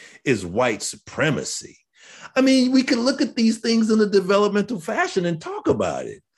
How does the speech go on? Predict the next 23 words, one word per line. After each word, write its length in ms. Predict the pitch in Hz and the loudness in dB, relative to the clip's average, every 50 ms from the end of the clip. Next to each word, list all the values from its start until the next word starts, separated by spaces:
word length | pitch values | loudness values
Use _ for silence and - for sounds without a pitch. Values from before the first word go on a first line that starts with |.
| _ _ - - _ _ _ _ _ _ _ _ _ _ _ _ _ _ _ _ | _ _ -20 -20 _ _ _ _ _ _ _ _ _ _ _ _ _ _ _ _
But 180 | - 214 208 208 | 0 0 2 4
you 100 | 262 320 | 6 6
just 140 | 311 285 - | 6 4 4
don't 260 | 220 180 160 - - | 2 2 2 2 0
throw 260 | - 139 156 160 160 147 | 0 2 4 4 4 4
it 80 | 123 | 4
around 760 | 104 92 90 92 107 143 175 185 151 127 120 117 120 123 117 | 2 0 0 0 0 0 0 2 2 0 0 -2 -4 -4 -4
and 200 | 113 107 101 104 | -4 -4 -2 -2
just 240 | 117 123 113 - - | -2 -4 -4 -6 -6
mix 320 | 98 98 131 135 - - 131 | -4 -2 -2 -2 -2 -2 0
it 80 | 117 | 0
all 300 | 113 104 98 85 80 127 | 2 0 0 0 0 0
up. 240 | 160 170 135 - - | 0 0 0 -2 -4
I 80 | 131 127 | -6 -6
mean, 280 | 139 143 135 139 135 - | -4 -4 -6 -6 -8 -10
to, 140 | 170 147 | -12 -8
to 120 | 151 - 190 | -4 -4 -2
me, 180 | 233 330 311 | 0 0 0
white, 340 | 254 127 160 208 208 - - - | 0 0 0 -2 -2 -2 -6 -8
to, 160 | 143 110 - | -8 -8 -8
to, 240 | - - 156 170 165 - | -10 -12 -10 -10 -10 -10
white 360 | - 101 151 226 269 254 202 | -8 -6 -4 -4 -4 -4 -6
supremacy, 800 | - 143 - - - 240 254 247 190 151 - - 101 82 78 | -8 -10 -10 -6 -2 -2 0 0 0 -4 -6 -8 -12 -14 -14